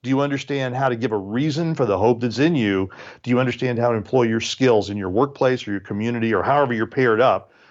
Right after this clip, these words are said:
Sometimes sports pair up, sometimes work pair up, so on and so forth.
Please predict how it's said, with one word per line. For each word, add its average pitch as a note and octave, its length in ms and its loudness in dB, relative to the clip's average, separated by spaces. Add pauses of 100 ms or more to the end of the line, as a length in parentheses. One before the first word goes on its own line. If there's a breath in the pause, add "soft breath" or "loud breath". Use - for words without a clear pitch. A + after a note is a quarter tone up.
Sometimes G2 440 -8
sports A#2+ 360 0
pair A2+ 320 2
up, A#2+ 160 0
sometimes G2+ 440 -6
work B2+ 280 2
pair B2 240 2
up, C3 120 2
so D3 220 0
on A#2+ 80 2
and G2+ 100 -8
so F3 200 2
forth. B2 300 -2